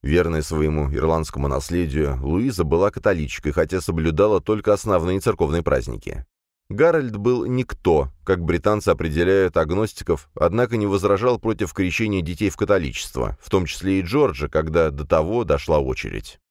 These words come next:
Поначалу религия матери сильно воздействовала на чувства мальчика. Аромат благовоний, мерцающие огоньки свечей и бородатые святые в разноцветных одеждах не так уж и далеко от ритуальной эстетики индуизма, которую он однажды примет всем сердцем.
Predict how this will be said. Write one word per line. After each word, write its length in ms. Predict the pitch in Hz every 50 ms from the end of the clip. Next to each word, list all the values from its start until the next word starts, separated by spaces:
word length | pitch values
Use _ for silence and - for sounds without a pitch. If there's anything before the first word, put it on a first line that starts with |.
| _ _ _ _ _ _ -
Поначалу 460 | 104 113 123 127 - 196 196 180 143
религия 520 | 127 113 131 143 151 156 123 117 139 135 131
матери 460 | 139 165 180 185 - - 127 113 104
сильно 340 | - - - 156 147 143 127
воздействовала 680 | 113 117 113 117 143 160 147 - - - 95 90 87 85
на 160 | 85 87 85
чувства 340 | - 92 82 - - 92 95
мальчика. 640 | 90 78 69 60 - - - - - 50 - - _ -
Аромат 400 | - 76 80 92 107 139 151 127
благовоний, 760 | 104 95 101 98 82 92 80 76 78 92 110 113 104 92 80 76
мерцающие 560 | 80 85 80 - - 139 131 117 - - 95
огоньки 340 | 80 90 92 101 - 127 117
свечей 540 | - - 80 76 71 - - 123 127 120
и 20 | 98
бородатые 540 | 78 76 85 82 82 92 98 87 92 85 78
святые 400 | - 82 82 76 - 110 110 90
в 60 | 78
разноцветных 600 | 82 80 87 87 85 - 101 98 90 95 90 92
одеждах 640 | 101 90 85 85 80 71 60 55 50 53 - - _ -
не 100 | 95 110
так 240 | - 170 170 - 151
уж 180 | 147 - -
и 40 | 120
далеко 400 | 107 127 131 143 143 - 139 117
от 100 | 95 78
ритуальной 560 | 85 87 82 - 101 101 95 90 85 85 87
эстетики 500 | 82 - - 107 98 82 - - - 85 -
индуизма, 640 | - 95 92 85 85 90 117 139 123 104 90 76 76
которую 400 | - 85 85 - 160 147 127 107
он 80 | 92
однажды 500 | 87 78 69 73 104 113 101 92 85 82
примет 380 | 76 76 87 87 95 92 87 78
всем 320 | - - - 82 76 73
сердцем. 640 | 71 - - 69 57 - - - - - 50 - -